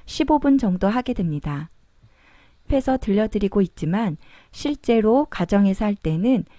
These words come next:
성경 속 처음 듣는 단어들, 이름들은 아이들과 여러 번 반복해서 들려줍니다.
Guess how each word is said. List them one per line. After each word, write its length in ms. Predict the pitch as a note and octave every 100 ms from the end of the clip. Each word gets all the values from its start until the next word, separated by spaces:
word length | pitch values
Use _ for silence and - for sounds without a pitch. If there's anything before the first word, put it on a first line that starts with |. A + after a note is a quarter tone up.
| - - -
성경 400 | - D4 C#4+ C#4+
속 300 | C#4+ C#4+ C4+
처음 340 | - D#4 D#4 D4
듣는 300 | B3+ A#3+ B3
단어들, 640 | F#3+ D#3+ D#3 - D3 D#3 - _ - -
이름들은 720 | G3+ A3 G#3+ F3+ F#3 G#3+ D3 - - -
아이들과 880 | - F#3+ G3+ F#3+ F3+ - F#3+ B3 D4+ _
여러 280 | F#3 F3+ G3
번 240 | G3+ A#3
반복해서 800 | C4 F#3+ F#3 G#3 - F3 E3 E3+ F3
들려줍니다. 880 | G3 F#3+ G#3 E3+ D3+ C#3+ C#3+ C#3+